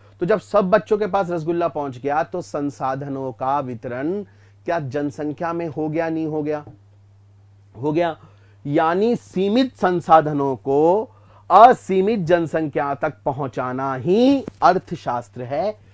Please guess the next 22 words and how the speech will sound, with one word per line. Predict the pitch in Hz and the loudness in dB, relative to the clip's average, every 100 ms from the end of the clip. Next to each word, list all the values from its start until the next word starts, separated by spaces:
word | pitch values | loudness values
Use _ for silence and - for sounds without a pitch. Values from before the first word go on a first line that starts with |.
| - - | -16 -8
इकोनॉमिक्स | 147 160 156 123 110 104 - - | -4 0 0 -2 -6 -10 -14 -8
है। | 143 113 - _ _ - | -6 -6 -10 _ _ -6
इकोनॉमिक्स | 143 196 208 214 - | 0 0 2 -2 -2
क्या | - 226 | 4 6
है? | 220 190 | 6 4
इकोनॉमिक्स | 147 185 180 185 196 202 | 0 -2 2 2 2 -2
संसाधनों | - 175 165 156 - 160 156 160 196 254 240 | -6 -4 -4 -4 2 2 2 0 4 4 4
को | - 180 110 - - _ | 2 2 0 -6 -20 _
जनसंख्या | 127 175 156 170 165 170 160 | -2 -2 -2 -4 -2 0 0
तक | - 233 - | 2 2 0
पहुंचाने | 165 165 - 160 165 196 | -4 -2 -2 -2 0 -2
का | 180 175 | 2 2
एक | 151 156 139 | 2 -4 -2
रास्ता | 139 147 - 143 | -2 -2 -4 -4
है। | 135 120 101 - - - | -2 -6 -10 -20 -20 -14
इकोनॉमिक्स | 143 185 190 208 - | -2 -2 0 -2 -2
क्या | - 220 | 2 4
है? | 202 156 | 4 2
इकोनॉमिक्स | - 147 165 165 160 196 240 - | -4 -2 0 0 2 2 0 -4
सीमित | - 175 180 247 226 | -10 -4 0 0 -2
संसाधनों | 185 175 165 156 147 143 139 131 | -6 -6 -4 -4 -4 -6 -8 -6
को | 165 214 | 0 0